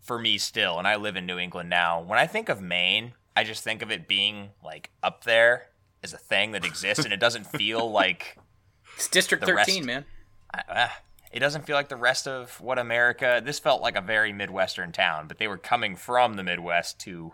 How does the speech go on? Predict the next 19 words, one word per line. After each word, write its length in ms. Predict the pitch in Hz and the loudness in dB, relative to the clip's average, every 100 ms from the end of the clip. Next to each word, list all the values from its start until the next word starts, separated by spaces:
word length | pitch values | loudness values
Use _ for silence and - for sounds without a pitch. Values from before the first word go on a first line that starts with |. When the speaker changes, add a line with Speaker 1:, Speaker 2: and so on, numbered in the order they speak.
| _ - | _ -6
Speaker 1:
all 160 | 101 101 | -2 -2
the 60 | |
way 160 | 98 95 | -2 -6
the 80 | 87 | -4
fuck 320 | - 98 98 | 0 0 0
up 160 | 90 | -2
there 180 | - 92 | 0 0
in 120 | 87 82 | 0 0
Maine, 440 | 95 87 85 82 - _ _ _ _ | 0 0 -2 -6 -14 _ _ _ _
because 260 | 101 92 92 | -8 -2 4
Speaker 2:
Yeah. 100 | 120 | 6
Speaker 1:
Stephen 140 | 95 95 | 6 4
King 160 | 101 | 0
writes 240 | 95 95 - | 4 4 4
everything 420 | 90 95 90 95 | -2 -2 -4 -6
he 140 | 92 | -2
writes 260 | 92 98 87 | 2 2 2
about 240 | 82 80 | -2 -2
Maine. 320 | 82 82 80 | -4 -8 -8